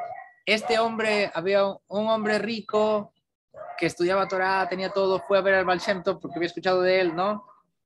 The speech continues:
Ya habla, le va a dar un poco de tzedaká, el Baal Shem Tov le dice, "Bueno, me estás dando tzedaká,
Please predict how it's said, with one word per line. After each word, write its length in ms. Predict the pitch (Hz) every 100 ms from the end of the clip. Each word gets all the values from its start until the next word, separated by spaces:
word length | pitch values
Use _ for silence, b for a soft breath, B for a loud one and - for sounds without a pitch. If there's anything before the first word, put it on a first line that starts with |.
| _ 156
Ya 380 | 165 165 185
habla, 220 | 190 190 185
le 100 | 170
va 100 | 180
a 40 |
dar 180 | 185 185
un 240 | 185 180
poco 220 | 185 190
de 160 | 175 165
tzedaká, 540 | 165 175 160 190 185
el 80 | 180
Baal 100 | 170
Shem 160 | 208 180
Tov 100 | 185
le 60 |
dice, 300 | 175 185 196
"Bueno, 280 | 175 196 180
me 100 | 165
estás 200 | 151 170
dando 180 | 185 185
tzedaká, 640 | 175 160 156 190 185 165